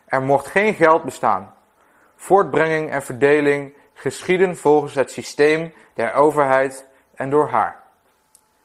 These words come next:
Er was geen waarde, want waarde is iets persoonlijks.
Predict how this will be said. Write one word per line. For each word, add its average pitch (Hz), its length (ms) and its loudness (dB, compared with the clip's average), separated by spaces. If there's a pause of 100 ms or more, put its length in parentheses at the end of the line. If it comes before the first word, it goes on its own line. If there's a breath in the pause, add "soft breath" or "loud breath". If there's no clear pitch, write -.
(240)
Er - 120 -2
was 131 140 -2
geen 180 260 0
waarde, 127 440 4 (420)
want 110 200 -12
waarde 151 440 4
is 143 140 -4
iets 151 180 -4
persoonlijks. - 840 -2